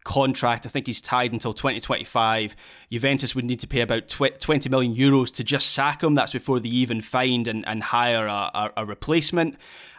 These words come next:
And, uh, Juventus's financial results recently for the last financial year have been very bad, so they don't want to add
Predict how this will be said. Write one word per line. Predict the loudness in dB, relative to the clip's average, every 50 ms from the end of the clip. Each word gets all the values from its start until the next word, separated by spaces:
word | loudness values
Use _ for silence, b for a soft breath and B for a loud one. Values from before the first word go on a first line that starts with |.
| B 0
And, | 2 2 4 6 6 6 6 4 2 -2 -2
uh, | -4 -4 -2
Juventus's | -2 -2 0 2 4 2 2 2 0 0 2 2 2 2 0
financial | 0 0 0 2 2 2 2 2 2 2 0 0
results | 0 0 0 2 0 0 -2 -4 -2
recently | -2 -2 -2 -2 -2 -4 -4
for | -4 -4
the | -2 0
last | 0 0 0 0
financial | -2 -2 -2 -2 -2 -4 -4 0
year | 2 2 2 2
have | 0 -2 -2
been | -2 -4 -4
very | -2 0 0 2 2 0
bad, | 0 0 2 2 2 0 0 0
so | -2 -2
they | -2 -2
don't | 2 2 0 2
want | 0 -4 -4 -4
to | -8 -4 0
add | 2 2 2 2 0